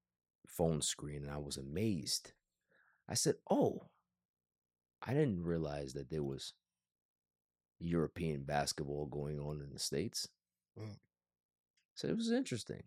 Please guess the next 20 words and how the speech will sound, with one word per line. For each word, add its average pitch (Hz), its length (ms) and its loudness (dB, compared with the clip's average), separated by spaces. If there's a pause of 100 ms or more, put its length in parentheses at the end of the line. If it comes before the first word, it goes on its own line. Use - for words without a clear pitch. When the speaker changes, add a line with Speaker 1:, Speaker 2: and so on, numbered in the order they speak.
(200)
Speaker 2:
<laughs> - 580 -10
Speaker 1:
I - 540 -14
was 269 100 0
like, 233 140 6
"Oh, 330 400 8 (380)
who's, 330 500 10 (420)
who's 117 100 -4
Speaker 2:
Uh-huh. 110 120 -4
Speaker 1:
playing?" 349 480 10 (1400)
And 147 180 2
then 175 100 8
I 170 120 10
see 170 280 8
the 147 140 6
jerseys. 131 580 8
I 107 60 6
said, - 240 2
"Wait - 320 4
a - 40 -8
second. - 260 -12